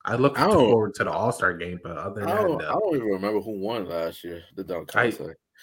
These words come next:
Speaker 1: no, I don't. I, I think it was a rookie.
Speaker 2: Yeah, I think it's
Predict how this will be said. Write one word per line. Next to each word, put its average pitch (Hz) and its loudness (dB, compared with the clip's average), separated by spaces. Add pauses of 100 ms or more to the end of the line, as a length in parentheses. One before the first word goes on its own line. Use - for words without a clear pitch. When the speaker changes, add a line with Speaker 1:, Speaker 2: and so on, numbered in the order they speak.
(260)
Speaker 1:
no, 113 4
I 98 4
don't. 120 -2 (960)
I, 113 0
I 123 2
think 160 4
it 156 2
was 127 0
a 104 0
rookie. 101 -2 (960)
Speaker 2:
Yeah, 101 0
I 85 -2
think 135 2
it's 113 2